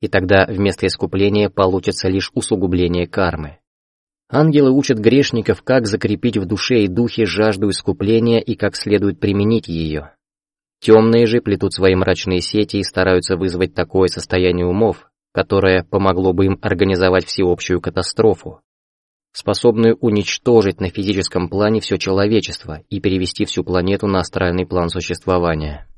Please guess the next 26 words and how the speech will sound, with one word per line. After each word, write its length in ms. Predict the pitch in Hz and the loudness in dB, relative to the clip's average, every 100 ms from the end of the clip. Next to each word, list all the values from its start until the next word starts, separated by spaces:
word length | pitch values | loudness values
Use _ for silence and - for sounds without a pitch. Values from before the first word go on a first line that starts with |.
| _ _ _ _ _ _ _ _ | _ _ _ _ _ _ _ _
Человечество 800 | - 110 110 120 160 147 - 127 | -4 0 2 2 2 -2 -4 -4
поднимается 600 | - 107 110 120 139 135 | -2 0 2 2 2 0
сейчас 420 | 110 104 - 120 | -4 -4 -2 -2
на 140 | 117 107 | 0 0
новую 280 | 110 110 107 | 2 2 0
ступень 440 | - 90 104 98 | -4 -2 0 2
бытия, 720 | 95 - 101 113 110 78 - _ _ | 0 -2 0 0 0 -4 -10 _ _
в 60 | - | -12
сферу 340 | - 117 107 95 | -6 0 0 2
действия 480 | 104 107 - 110 | 0 0 0 0
новых 340 | 107 98 95 - | 2 2 0 0
ритмов. 520 | 110 95 82 78 _ _ _ _ | 0 0 -4 -8 _ _ _ _
Конечно, 440 | - 92 92 - 95 | -4 0 0 -2 -2
так 180 | 95 90 | -2 -2
называемый 580 | 92 95 95 92 95 | -2 2 2 2 0
"конец 460 | 90 104 95 95 87 | -2 -2 0 0 -2
света" 580 | - 98 104 107 104 92 _ _ _ - | -6 -2 -2 0 0 -2 _ _ _ -4
для 160 | 98 95 | -2 0
всей 440 | - 107 101 - _ _ _ - | 0 2 0 -2 _ _ _ -2
ориенталистской 1000 | 104 98 98 95 104 104 104 - - 90 | 0 2 2 2 2 2 2 -2 -4 -4
вселенной 540 | - 92 101 113 110 | -2 0 2 2 0
наступит 460 | 101 95 - 107 107 | -2 -2 -4 -4 -6
в 80 | - | -4
конце 520 | 98 95 - 107 107 | -4 -2 0 0 0
седьмой 520 | - 107 95 95 95 - | -4 -4 0 2 2 0
Манвантары, 880 | 101 92 98 95 90 107 85 78 | -2 0 0 -2 0 0 0 -4